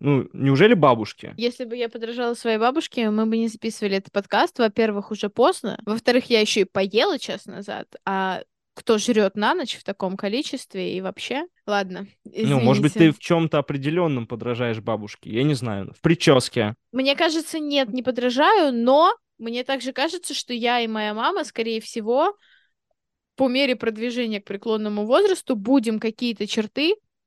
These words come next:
Speaker 2: против нашего желания заимствовать у бабушки.
Speaker 1: Вау, то есть
Speaker 2: Мы это позаимствуем неосознанно, мы сами не будем уже отдавать себе в этом отчёт.
Speaker 1: Мгм. Просто потому, что бабушка у вас референс для человека определённого возраста, и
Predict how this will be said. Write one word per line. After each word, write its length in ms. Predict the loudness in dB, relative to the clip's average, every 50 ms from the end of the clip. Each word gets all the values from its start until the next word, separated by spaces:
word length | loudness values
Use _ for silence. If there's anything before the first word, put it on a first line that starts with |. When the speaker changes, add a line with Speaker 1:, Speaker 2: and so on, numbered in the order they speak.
| _ _ _ _ _ _
Speaker 2:
против 360 | 2 2 2 2 2 -2 -2
нашего 340 | -2 -2 -2 -2 -2 -2 -2
желания 720 | 0 0 0 2 2 2 2 0 -4 -4 -4 -4 -4 -6
заимствовать 600 | -4 -4 -4 -4 -4 -6 -8 -10 -8 -8 -6 -4 0
у 20 |
бабушки. 420 | 2 4 4 2 2 -4 -8 -8 -4
Speaker 1:
Вау, 460 | 0 2 4 6 6 6 6 4 2 0
то 140 | -2 -2
есть 320 | -2 -2 -4 -8 -12 -12 -8 -4
Speaker 2:
Мы 140 | -2 0
это 180 | 0 0 -2 -6
позаимствуем 760 | -6 -4 -4 -4 -4 -4 -6 -10 -12 -8 -6 -4 -4 -4 -4
неосознанно, 840 | -4 -4 -2 0 2 2 2 2 2 0 -2 0 0 -2 -2 -2 -4 -4
мы 140 | -2 -2 -2
сами 300 | 0 2 2 2 2 0
не 120 | -2 -2 -2
будем 300 | -2 -4 -4 -4 -4 -4
уже 480 | -4 -2 -2 0 0 0 0 -2 -4 -8 _ _ -2
отдавать 380 | -2 0 2 0 0 0 0
себе 200 | -2 -4 -2 -2
в 40 | -2
этом 200 | -4 -4 -6 -6
отчёт. 340 | -6 -6 -6 -8 -8 -8 -12 -18 _ -4
Speaker 1:
Мгм. 460 | 0 2 2 4 2 2 0 -2 -6 _ _ _
Просто 300 | 2 4 4 4 2 -2
потому, 280 | -2 0 2 2 2 0
что 160 | -2 -4 -4
бабушка 560 | 2 4 4 4 4 2 0 -2 -6 -8 -8
у 80 | -4 0
вас 320 | 0 0 0 -2 -6 -8 -8
референс 640 | -4 -2 -2 -2 -2 -4 -6 -6 -6 -6 -8 -10 -14 -14
для 480 | -12 -6 0 2 4 4 4 4 2
человека 520 | 0 -2 0 0 2 4 2 2 0 0 -4
определённого 680 | -4 -4 -6 -6 -2 0 0 0 0 0 0 0 -2
возраста, 640 | -2 0 0 2 2 2 0 -2 -4 -6 -8 -8 -6 -6
и 300 | -6 -6 -6 -6 -8